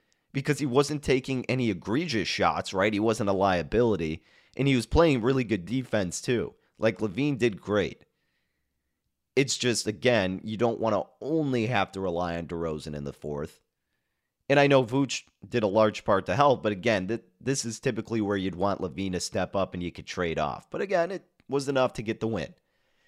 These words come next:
Man, Patrick Williams had some good looks from three. That could have been huge. Ended up oh of two from three, five of nine on the floor, ten points, nine rebounds, three assists, one steal, one block. So again, Patrick Williams with a really good effort. Gotta keep him in the starting lineup, no question.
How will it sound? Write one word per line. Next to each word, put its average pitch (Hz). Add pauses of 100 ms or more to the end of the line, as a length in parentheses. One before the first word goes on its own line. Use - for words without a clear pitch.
(220)
Man, 98
Patrick 160
Williams 127
had 123
some 127
good 127
looks 110
from 113
three. 117
That 110
could 123
have 101
been 104
huge. 107
Ended 110
up 95
oh 104
of 104
two 104
from 95
three, 101
five 113
of 117
nine 107
on 104
the 90
floor, 104
ten 185
points, 120
nine 117
rebounds, 98
three 98
assists, 95
one 92
steal, 127
one 123
block. 131 (300)
So 117
again, 113
Patrick 127
Williams 110
with 101
a 95
really 98
good 98
effort. 98 (360)
Gotta 117
keep 113
him 117
in 107
the 101
starting 101
lineup, 98
no 92
question. -